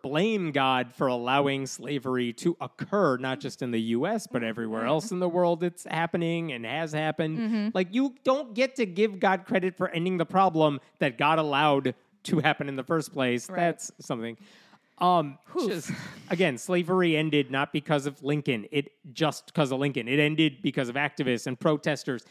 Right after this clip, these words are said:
Speaker 1: and economic forces and political
Speaker 2: Yeah.
Speaker 1: shifts and a civil war. And look, some Christians fought as abolitionists. They deserve credit for that. And they did it because they believed the, their interpretation of the Bible commanded it of them. But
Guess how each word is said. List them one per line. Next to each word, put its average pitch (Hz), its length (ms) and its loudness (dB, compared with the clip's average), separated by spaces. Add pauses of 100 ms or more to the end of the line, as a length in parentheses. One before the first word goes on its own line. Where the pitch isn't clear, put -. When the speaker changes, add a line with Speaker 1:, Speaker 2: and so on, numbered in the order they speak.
(160)
Speaker 1:
and 160 140 2
economic 156 640 2
forces 165 640 0
and 131 180 -10
political 143 560 -2
Speaker 2:
Yeah. 170 220 -4
Speaker 1:
shifts 156 340 0
and 135 100 -6
a 123 60 -2
civil 165 420 2
war. 151 340 6 (220)
And 180 140 0
look, 190 200 2 (180)
some 170 280 0
Christians 214 800 0 (240)
fought 127 280 0
as 139 120 0
abolitionists. 160 760 0
They 120 140 -2
deserve 110 340 -6
credit 156 300 2
for 170 100 2
that. 160 260 2
And 196 220 0
they 214 140 4
did 180 260 0
it 220 380 0
because 190 400 0
they 175 120 0
believed 165 400 -2
the, 165 240 -2
their 151 160 2
interpretation 147 600 -4
of 131 100 -6
the 127 80 -4
Bible 123 400 -4 (120)
commanded 139 420 -4
it 110 100 -8
of 107 140 -8
them. 123 220 -4 (460)
But 294 260 2